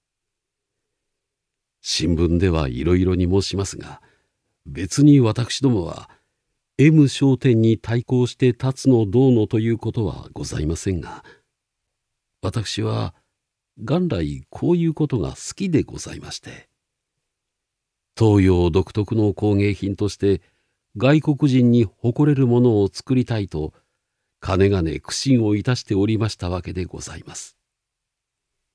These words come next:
ところが幸いに、こういう方面には非凡の腕前のある佐世君が来てくれましたので、今日、どうやら人様の口に乗るような品ができたのでございます。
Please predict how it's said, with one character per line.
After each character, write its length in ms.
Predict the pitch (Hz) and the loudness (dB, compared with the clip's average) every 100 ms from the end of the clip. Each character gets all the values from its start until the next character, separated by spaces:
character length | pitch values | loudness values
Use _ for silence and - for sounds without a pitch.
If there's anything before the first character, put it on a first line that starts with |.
| _ _ | _ _
と 140 | - | -10
こ 140 | 80 95 | -4 -2
ろ 120 | 87 | 2
が 180 | 87 78 | 0 -2
幸 420 | - 92 98 101 | -4 -2 0 0
い 60 | 98 | 0
に、 260 | 101 92 _ _ _ _ _ | 0 -2 _ _ _ _ _
こ 200 | - 123 | 2 4
う 40 | 131 | 4
い 100 | 131 | 4
う 120 | 120 | 2
方 240 | 127 131 | 4 4
面 220 | 127 123 117 | 6 4 4
に 140 | 113 | 4
は 180 | 113 110 | 2 0
非 240 | - - | -4 -4
凡 180 | 101 151 | 2 4
の 260 | 151 143 131 | 4 4 4
腕 220 | 131 151 | 4 4
前 240 | 139 131 | 4 4
の 220 | 117 104 | 2 2
あ 60 | 92 | 0
る 200 | 65 57 _ _ | -2 -8 _ _
佐 220 | - - 165 | -10 -2 0
世 160 | 147 | 0
君 200 | - 113 | 0 2
が 160 | 107 101 | 2 2
来 120 | - | 0
て 140 | 120 | -2
く 120 | - 98 | 0 2
れ 80 | |
ま 140 | 95 92 | 2 0
し 80 | - | -4
た 100 | 78 | -16
の 100 | - | -16
で、 240 | - - _ _ _ _ _ _ _ - | -18 -20 _ _ _ _ _ _ _ -10
今 220 | - 87 | -2 -2
日、 420 | 73 - - - _ _ _ _ _ _ - | -2 -6 -12 -14 _ _ _ _ _ _ -4
ど 220 | 85 107 | 2 4
う 80 | 92 | 4
や 140 | 90 | 2
ら 140 | 98 | 0
人 220 | 95 - 139 | -2 -2 -2
様 280 | 127 110 | 0 0
の 120 | 113 104 | 0 0
口 300 | - - 127 | -6 -2 2
に 120 | 123 | 4
乗 120 | 123 | 2
る 100 | 127 | 2
よ 200 | 123 120 | 2 2
う 20 | |
な 140 | 113 98 | 2 0
品 260 | - 110 | -2 -2
が 200 | 107 107 | 0 -2
で 220 | 85 85 | -2 -4
き 100 | 104 | -6
た 120 | - 98 | -6 -4
の 120 | 98 | -2
で 120 | 101 | -2
ご 160 | 73 71 | -4 -8
ざ 160 | - | -12
い 80 | - | -16
ま 140 | - - | -16 -14
す。 240 | - - | -14 -16